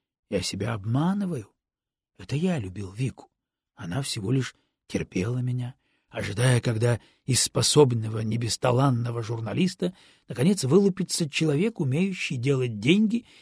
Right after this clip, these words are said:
и обеспечивающий её безбедное существование. Что ж, следует признать, что она своего дождалась.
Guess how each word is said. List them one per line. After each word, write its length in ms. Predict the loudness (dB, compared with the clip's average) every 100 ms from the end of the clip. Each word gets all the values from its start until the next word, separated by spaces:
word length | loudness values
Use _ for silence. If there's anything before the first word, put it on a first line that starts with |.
| -6
и 80 | -2
обеспечивающий 1040 | -2 -2 2 2 2 -2 -2 -2 -4 -2
её 140 | -2
безбедное 880 | -2 -4 -6 -6 -2 -2 -2 -6 -6
существование. 960 | -8 -10 -8 -10 -8 -8 -6 -6 -8 -10 _ _ _ _ _ _ _ _ _ _
Что 260 | -14 -4 -4
ж, 180 | -4 -16 _ _ _ _ _ _
следует 420 | -6 -2 2 2
признать, 460 | 4 4 4 2 2
что 200 | 0 0
она 180 | 2 0
своего 520 | 0 0 0 -2 -4
дождалась. 920 | -4 -6 -8 -12 -10 -10 -12 -14 -16